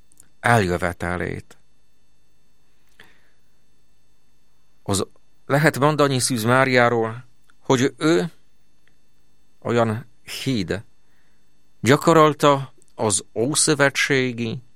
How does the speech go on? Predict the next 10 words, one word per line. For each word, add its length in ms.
és 260
az 280
újszövetségi 1200
imát. 600
Imádkozott 920
az 220
apostolokkal, 1160
de 540
imádkozott 720
is, 320